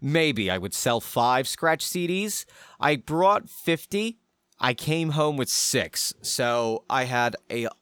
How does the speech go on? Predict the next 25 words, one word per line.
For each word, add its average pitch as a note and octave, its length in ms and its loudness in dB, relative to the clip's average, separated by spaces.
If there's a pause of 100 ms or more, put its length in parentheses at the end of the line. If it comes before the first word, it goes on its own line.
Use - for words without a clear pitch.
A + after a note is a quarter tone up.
(100)
lot D3+ 380 2
of B2+ 140 -2
support A#2 420 -2
that A2+ 100 -2
I G#2+ 120 0
just - 340 -6
simply B2+ 400 -2
wasn't G#2 340 -2
expecting. G2+ 640 -6 (1200)
And, A#2 320 -2
uh, A2+ 320 0 (1300)
uh, B2+ 220 0
we B2 80 -2
sold B2+ 320 0
prints, - 580 0
we A#2+ 100 -12
sold A#2+ 360 -6
some A2 280 0
merch, E3+ 600 0 (400)
and, A#2 580 0
uh, A#2+ 420 0
we, A#2+ 380 -6 (460)
it - 560 -8
was E3+ 140 -2
great. C4+ 400 2